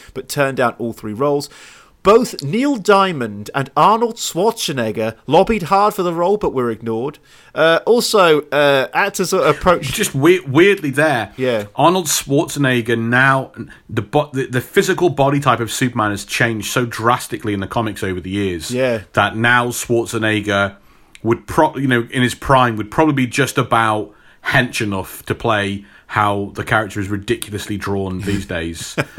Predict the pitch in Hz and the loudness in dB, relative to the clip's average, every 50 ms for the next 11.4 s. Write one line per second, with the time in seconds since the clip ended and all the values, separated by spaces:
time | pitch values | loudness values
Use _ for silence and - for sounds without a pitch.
0 | 156 - - 85 90 90 87 87 85 - - _ _ - - 101 92 104 101 98 | -2 -2 0 -2 -2 -2 -2 -6 -10 -14 -18 _ _ -8 -6 -4 -2 0 0 0
1 | 95 87 98 95 95 95 92 - - _ - - - - 101 90 - - 90 78 | 0 -2 -2 -2 -2 -2 -4 -8 -14 _ -18 -12 -8 -6 -6 -4 -4 -6 -6 -8
2 | 76 73 - - 90 82 76 - - - - - - 101 87 80 87 85 82 82 | -8 -10 -10 -8 -8 -8 -8 -10 -16 -16 -14 -8 -6 -6 -6 -6 -8 -10 -10 -10
3 | 73 80 78 - - 82 76 69 - 76 78 76 117 110 113 113 123 - 170 143 | -10 -10 -10 -10 -10 -10 -10 -12 -12 -12 -12 -10 -8 -6 -4 -4 -2 -2 -4 -6
4 | 156 - 131 120 120 107 131 135 - 180 190 180 - 175 170 160 - 165 151 151 | -6 -8 -10 -10 -8 -10 -8 -6 -4 -4 -4 -4 -4 -6 -6 -4 -4 -4 -4 -4
5 | 143 147 156 151 151 147 139 139 135 135 135 131 113 - - 135 131 120 - - | -4 -6 -6 -4 -2 -2 0 0 0 0 0 0 -2 -2 -6 -8 -8 -8 -6 -4
6 | 143 120 - 123 110 - - 139 123 117 - - - 131 151 151 147 170 165 170 | -4 -4 -4 -6 -8 -6 -4 -2 -2 -2 -2 -4 -4 -4 -4 -2 -4 -6 -6 -8
7 | - - 147 180 175 170 - - _ _ _ 143 131 - - - - 131 131 - | -10 -10 -8 -8 -8 -10 -12 -18 _ _ _ -18 -14 -14 -12 -12 -14 -12 -12 -10
8 | - - - - 120 - 147 160 147 180 160 175 180 170 - 160 - - - - | -10 -12 -12 -14 -16 -14 -12 -10 -8 -8 -6 -4 -4 -4 -4 -4 -8 -8 -16 -12
9 | - 165 160 156 156 156 147 135 123 110 101 - - _ _ _ _ _ _ - | -8 -4 -2 0 2 2 4 2 2 0 -2 -6 -10 _ _ _ _ _ _ -20
10 | - - 151 135 123 117 113 107 - - - 131 117 101 117 107 110 107 104 101 | -10 -6 -4 -2 -2 -2 -4 -6 -10 -12 -10 -10 -10 -10 -10 -10 -10 -10 -10 -10
11 | 104 104 98 98 92 - - | -10 -10 -10 -10 -12 -14 -18